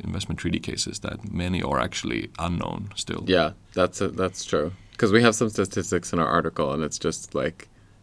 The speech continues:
Speaker 1: Yeah, that's
Speaker 2: there could
Speaker 1: always,
Speaker 2: be
Speaker 1: that,
Speaker 2: so many
Speaker 1: that's with
Speaker 2: more.
Speaker 1: the caveat that it's based on the known cases,
Speaker 2: Right.
Speaker 1: and the, the unknown cases, of, of course, are unknown. So
Speaker 2: Yeah.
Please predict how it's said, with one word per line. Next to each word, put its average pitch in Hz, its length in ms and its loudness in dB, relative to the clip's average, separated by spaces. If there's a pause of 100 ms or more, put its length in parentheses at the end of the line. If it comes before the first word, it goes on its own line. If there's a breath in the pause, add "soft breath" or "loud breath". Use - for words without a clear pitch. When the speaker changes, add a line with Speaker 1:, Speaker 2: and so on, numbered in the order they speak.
(160 soft breath)
Speaker 1:
Yeah, 131 140 10
that's 113 280 8
Speaker 2:
there 113 120 6
could 117 40 12
Speaker 1:
always, 104 220 10
Speaker 2:
be 101 100 8
Speaker 1:
that, 110 140 8
Speaker 2:
so - 220 0
many 107 120 2
Speaker 1:
that's 120 180 10
with 120 120 12
Speaker 2:
more. 113 60 10
Speaker 1:
the 107 160 -2
caveat 98 360 8
that 90 120 4
it's 85 140 0
based 87 320 6
on 85 160 0
the 82 80 -2
known 87 400 2
cases, 98 420 2
Speaker 2:
Right. 69 180 6
Speaker 1:
and 90 140 2
the, 85 320 8
the 90 180 4
unknown 95 280 4
cases, 82 420 0
of, 85 240 0
of - 140 -6
course, - 240 -4
are 78 120 0
unknown. 87 480 0
So 104 100 2
Speaker 2:
Yeah. 87 200 8